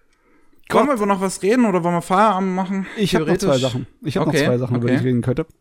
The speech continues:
Speaker 1: Und zwar, die laufende Saison bringt mehr, mehr Fantasy-Unsinn. Und wir wissen ja, dass dieser ganze Fantasy-Unsinn, besonders der Isekai-Kram, irgendwie eine Reaktion ist auf gesellschaftliche,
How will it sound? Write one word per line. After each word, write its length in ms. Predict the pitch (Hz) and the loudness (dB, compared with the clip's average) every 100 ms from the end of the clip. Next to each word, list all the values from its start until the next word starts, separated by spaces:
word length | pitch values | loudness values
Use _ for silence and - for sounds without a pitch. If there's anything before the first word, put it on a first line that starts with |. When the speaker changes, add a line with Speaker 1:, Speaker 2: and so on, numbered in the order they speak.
| _ _ _ _ _ _ - - _ | _ _ _ _ _ _ -20 -20 _
Speaker 1:
Und 680 | - 147 160 170 175 170 156 | -2 2 4 6 4 2 -2
zwar, 440 | - 120 131 139 | -6 -4 -4 -2
die 100 | 127 | -2
laufende 280 | 117 123 127 | -2 -2 -2
Saison 320 | 117 117 120 | -2 0 -2
bringt 220 | 120 127 - | -2 -6 -2
mehr, 200 | 107 113 | -2 0
mehr 360 | 117 127 127 | 0 0 0
Fantasy-Unsinn. 960 | - 127 123 113 117 123 120 117 190 175 _ _ _ _ _ _ _ | -2 -4 -2 -4 -2 0 0 2 0 -4 _ _ _ _ _ _ _
Und 380 | - 160 175 160 | -2 0 0 0
wir 160 | 147 151 | 0 2
wissen 240 | 202 - | 0 0
ja, 80 | 170 | 0
dass 120 | 151 | 0
dieser 140 | 131 120 | 0 0
ganze 220 | 123 120 | 0 -4
Fantasy-Unsinn, 760 | 123 110 107 - 120 113 120 110 | -4 -4 -4 -2 0 2 0 0
besonders 300 | 117 117 - | 0 -2 -2
der 120 | - | -6
Isekai-Kram, 880 | - 120 - 101 101 107 107 117 - | -4 -4 -4 -6 -6 -4 -2 -2 -2
irgendwie 1120 | 156 190 185 165 156 - 117 123 151 156 151 | -4 -4 -2 0 -2 -4 -6 -4 0 0 2
eine 260 | 131 120 | 0 -2
Reaktion 760 | 117 110 117 - - 147 156 147 | -4 -2 -4 -6 -2 0 0 0
ist 400 | 147 147 - - | 0 -2 -2 -6
auf 460 | 131 113 120 120 - | -2 0 0 -2 -4
gesellschaftliche, 1600 | 123 113 120 123 - 120 - - 123 - - 117 117 113 113 | -4 0 -2 -2 -4 -6 -6 -2 -2 -2 -4 0 0 0 -2